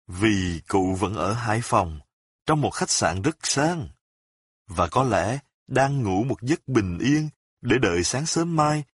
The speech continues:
đi đón người con trai của cụ. Nhưng cái tai nạn lớn hơn sẽ xảy ra ở đây, mà chính vì muốn đón trước cái tai nạn ấy, nên tôi mới được cái hân hạnh vào đây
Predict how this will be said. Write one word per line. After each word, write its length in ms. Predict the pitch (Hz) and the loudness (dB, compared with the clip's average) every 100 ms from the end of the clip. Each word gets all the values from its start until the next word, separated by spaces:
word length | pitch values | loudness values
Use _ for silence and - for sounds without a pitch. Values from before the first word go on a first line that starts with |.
| _ _ | _ _
đi 180 | 113 110 | -2 0
đón 340 | 113 110 151 156 | 2 2 0 0
người 160 | 107 | 0
con 220 | - 131 | 0 -2
trai 200 | 131 135 | 0 0
của 120 | 131 139 | 0 0
cụ. 400 | 104 98 101 - _ _ _ _ _ _ _ _ _ _ _ _ | 2 2 2 -2 _ _ _ _ _ _ _ _ _ _ _ _
Nhưng 200 | 110 107 | 0 2
cái 120 | 131 | 2
tai 160 | 123 113 | 2 0
nạn 280 | 92 80 95 | 0 0 2
lớn 240 | 110 160 | 2 0
hơn 400 | 160 160 156 87 - _ _ _ | 0 0 0 -4 -12 _ _ _
sẽ 200 | - 98 | -4 -2
xảy 220 | 98 90 | 0 -2
ra 140 | 113 110 | 0 0
ở 180 | 92 | 2
đây, 280 | 123 123 110 - _ _ _ | 2 2 0 -6 _ _ _
mà 160 | 107 104 | -2 -2
chính 260 | - 165 196 | 2 0 4
vì 220 | 147 107 | 4 4
muốn 320 | 117 156 202 | 2 -2 2
đón 280 | 175 202 240 - | 0 0 -4 -2
trước 240 | 262 - | -2 0
cái 100 | 240 | -2
tai 140 | 170 | 0
nạn 240 | 139 95 104 | 0 0 2
ấy, 300 | 135 170 220 _ _ _ _ _ | 2 2 -2 _ _ _ _ _
nên 300 | 117 127 123 | 0 2 2
tôi 280 | 135 135 131 | 4 4 4
mới 160 | 143 | 2
được 100 | 151 - | 0 0
cái 120 | 156 | -2
hân 260 | 147 147 135 | 0 -2 0
hạnh 240 | 101 92 | -2 0
vào 260 | 92 98 98 | 2 2 4
đây 300 | 135 151 | 2 2